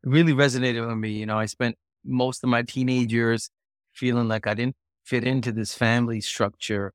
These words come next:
They expected a certain type of son and, and I wasn't it.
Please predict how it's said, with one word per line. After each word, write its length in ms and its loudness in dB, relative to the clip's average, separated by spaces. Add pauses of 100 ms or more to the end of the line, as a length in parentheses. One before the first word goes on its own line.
They 160 4
expected 480 -2
a 60 -2
certain 280 -2
type 220 -2
of 80 -4
son 400 0 (500)
and, 600 -2
and 120 2
I 140 6
wasn't 380 0
it. 120 -6